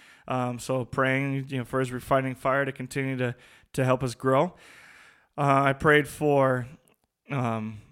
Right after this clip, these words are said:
a couple of the high schools around, the, particularly the, the Lutheran high schools that, that I get to be kinda, uh, on,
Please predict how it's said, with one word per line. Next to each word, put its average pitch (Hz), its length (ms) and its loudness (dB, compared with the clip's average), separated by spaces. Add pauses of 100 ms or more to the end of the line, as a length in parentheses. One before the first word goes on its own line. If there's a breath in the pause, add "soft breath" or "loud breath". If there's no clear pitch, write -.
(140)
a - 40 -18
couple 147 200 2
of 131 60 2
the 120 40 0
high 143 140 4
schools 165 360 0
around, 151 500 2
the, 127 180 0
particularly 143 720 0
the, 135 220 2
the 135 140 -4
Lutheran 147 360 0
high 139 140 2
schools 147 400 0
that, 127 320 -4
that 120 160 -2
I 123 80 0
get 127 160 -6
to 127 100 -10
be 120 380 -6 (260)
kinda, 123 600 -6
uh, - 40 -8
on, 131 240 -2